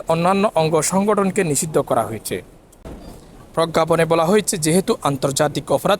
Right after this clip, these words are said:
ট্রাইব্যুনাল কর্তৃক প্রদত্ত কো-, কয়েকটি মামলার রায়ে বাংলাদেশ জামাত ইসলামী, পূর্ব নাম জামাতে ইসলামী, জামাতে ইসলামী বাংলাদেশ এবং তার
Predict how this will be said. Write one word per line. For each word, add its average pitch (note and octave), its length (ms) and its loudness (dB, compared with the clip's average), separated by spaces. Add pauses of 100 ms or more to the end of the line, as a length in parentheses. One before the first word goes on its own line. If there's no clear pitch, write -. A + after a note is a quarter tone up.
ট্রাইব্যুনাল F3+ 500 2
কর্তৃক F#3+ 380 -2 (100)
প্রদত্ত C#3+ 380 0
কো-, D3 340 2 (360)
কয়েকটি F3 420 2
মামলার D3 460 2
রায়ে D3 300 4 (580)
বাংলাদেশ D#3+ 520 0
জামাত F3+ 280 2
ইসলামী, G3 420 0 (260)
পূর্ব D3 260 2
নাম D3 220 0
জামাতে E3+ 440 2
ইসলামী, F#3+ 460 0 (1300)
জামাতে F3 400 0
ইসলামী F#3 380 2
বাংলাদেশ C#3 520 2
এবং F3 320 2
তার D3 180 2